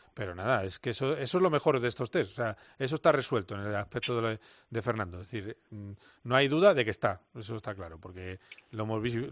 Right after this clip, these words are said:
hemos visto los cronos, que es el juez, y en la manera de, de conducir, es decir, que da la sensación de que no se ha ido, eh, y, pero bueno, es, eso es lo, lo positivo, y luego lo que me llega es que él está satisfecho de cómo se comporta el coche y cómo desgasta el neumático, con lo cual,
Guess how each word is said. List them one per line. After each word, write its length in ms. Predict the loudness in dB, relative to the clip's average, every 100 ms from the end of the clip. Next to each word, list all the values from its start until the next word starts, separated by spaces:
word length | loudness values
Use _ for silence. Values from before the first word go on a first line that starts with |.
| -4
hemos 200 | 0 2
visto 180 | 2 2
los 140 | 2 4
cronos, 480 | 4 6 2 0 _ _ -10
que 80 | -6
es 80 |
el 80 | -4
juez, 300 | 4 6 6 2 -6 -8 -14 -6
y 180 | -2 0
en 120 | 2
la 120 | 0
manera 360 | 0 2 4 4
de, 440 | 0 -4 -6 -8
de 140 | -10
conducir, 380 | -8 -8 0 0
es 80 | 2
decir, 180 | -4 -6
que 120 | -8 -14 -20 4
da 120 | 8
la 120 | 8
sensación 400 | 8 4 4 4
de 100 | 2
que 100 | 2
no 80 | 2
se 140 | 4 4
ha 60 |
ido, 260 | 4 0 -8 _ -12
eh, 300 | -8 -8 -10 -14 -20 _ _
y, 180 | -18 -18
pero 180 | -12 -4
bueno, 240 | -4 -4 -8 -12
es, 280 | -12 -14 -12
eso 300 | -8 0 2
es 80 | 4
lo, 440 | 4 2 2 -2
lo 140 | -4 -4
positivo, 380 | -4 0 2
y 40 | 4
luego 340 | 6 6 4 -2 -20 _
lo 120 | -10 -6
que 100 | -6
me 120 | 0
llega 180 | 4 4
es 80 |
que 100 | 4
él 80 | 2
está 200 | 2 0
satisfecho 480 | -4 -4 -4 -2 -2
de 100 | -2
cómo 220 | -4 -4
se 80 | -6
comporta 260 | -4 -4 -4
el 80 |
coche 220 | -2 -2 -2
y 40 |
cómo 220 | 0 0
desgasta 320 | 2 0 -2
el 60 | -6
neumático, 400 | -4 -4 -4 -4
con 80 | -4
lo 80 | -2
cual, 200 | -2